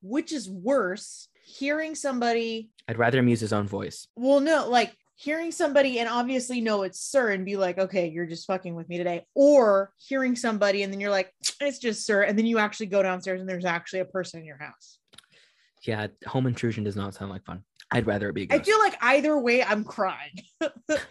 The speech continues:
Speaker 1: It doesn't, it doesn't
Speaker 2: You just hear
Speaker 1: matter.
Speaker 2: someone say hello, instantly tears start falling. "Hi, is someone there?" And
Speaker 1: Well,
Speaker 2: they're like,
Speaker 1: like,
Speaker 2: "Yeah,
Speaker 1: just
Speaker 2: we'd like to talk to you about our Lord and Savior." And you're like,
Speaker 1: <laughs>
Speaker 2: "Okay."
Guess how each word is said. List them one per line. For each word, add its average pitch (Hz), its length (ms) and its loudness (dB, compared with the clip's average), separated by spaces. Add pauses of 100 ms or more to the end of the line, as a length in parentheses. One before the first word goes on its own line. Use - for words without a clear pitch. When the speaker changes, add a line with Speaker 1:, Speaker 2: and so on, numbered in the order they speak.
(180)
Speaker 1:
It 392 640 4
doesn't, 339 560 4
it - 760 -2
doesn't - 180 6
Speaker 2:
You 233 120 8
just 262 200 8
hear 208 180 8
Speaker 1:
matter. 214 140 4
Speaker 2:
someone 202 380 6
say 202 180 10
hello, 160 400 8
instantly 147 600 2
tears 135 340 -2
start 127 280 -2
falling. 131 320 -2 (340)
"Hi, 269 560 6 (760)
is 277 240 2
someone 277 580 4
there?" 311 420 2
And 349 120 -4 (680)
Speaker 1:
Well, 359 100 4
Speaker 2:
they're 392 120 8
like, 392 160 8 (120)
Speaker 1:
like, - 140 -20
Speaker 2:
"Yeah, 170 280 0
Speaker 1:
just 202 140 2
Speaker 2:
we'd 190 120 -2
like 175 200 -2
to 190 80 -4
talk 156 300 -2
to 196 100 -6
you 185 60 -2
about 160 200 -2
our 156 140 0
Lord 143 200 -2
and 147 140 -6
Savior." 180 600 -2
And 175 100 0
you're 220 120 4
like, 202 180 2 (140)
Speaker 1:
<laughs> - 140 4
Speaker 2:
"Okay." 285 640 4